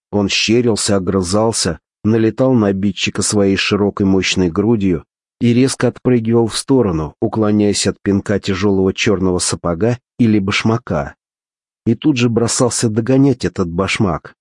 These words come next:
так аппетитно и мощно пахнущий кожей, ваксой и ещё каким-то удивительным пьянящим запахом.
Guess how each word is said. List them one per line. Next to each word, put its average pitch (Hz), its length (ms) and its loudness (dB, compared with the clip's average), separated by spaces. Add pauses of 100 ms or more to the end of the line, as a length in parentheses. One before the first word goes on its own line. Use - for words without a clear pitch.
(140)
так 107 200 -4
аппетитно 104 720 -2
и - 20 2
мощно 104 440 0
пахнущий 101 640 -2
кожей, 92 440 -2
ваксой 87 560 -4 (260)
и 110 60 2
ещё 110 340 0
каким-то 107 480 0
удивительным 98 720 2
пьянящим 110 720 0
запахом. 85 680 -4